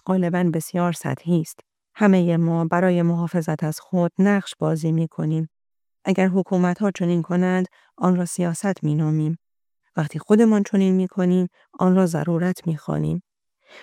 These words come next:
ما خود را از چیزی محافظت می‌کنیم. من پیش از آن که به مسیح ایمان بیاورم، قطعاً این کار را می‌کردم.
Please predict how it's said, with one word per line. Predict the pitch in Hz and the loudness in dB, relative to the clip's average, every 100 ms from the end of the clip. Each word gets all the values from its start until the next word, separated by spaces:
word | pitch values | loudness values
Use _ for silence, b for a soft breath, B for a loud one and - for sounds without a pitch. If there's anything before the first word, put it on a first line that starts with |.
| B | B
ما | 180 | -2
خود | 170 180 170 | 0 0 0
را | 175 | -2
از | 170 | -2
چیزی | - 185 170 | -2 0 2
محافظت | 170 160 156 165 175 180 | 0 0 -4 -4 -2 -2
می‌کنیم. | 156 151 151 151 165 - _ _ _ _ | -4 -6 -4 -4 -6 -10 _ _ _ _
من | 170 156 | -4 0
پیش | 175 156 | 0 0
از | 160 160 | -2 0
آن | 160 | -2
که | 160 | -2
به | 160 | -2
مسیح | 160 160 170 165 185 | -2 -2 -2 -2 0
ایمان | 170 180 185 | 2 2 2
بیاورم، | 156 156 156 165 185 185 b b b | 0 -2 -2 -2 0 -2 b b b
قطعاً | 185 185 190 | -6 -2 0
این | 190 180 | 2 0
کار | 170 165 156 | 0 0 0
را | 165 | 2
می‌کردم. | 160 165 - 143 139 143 165 | 4 2 0 -6 -4 -4 -6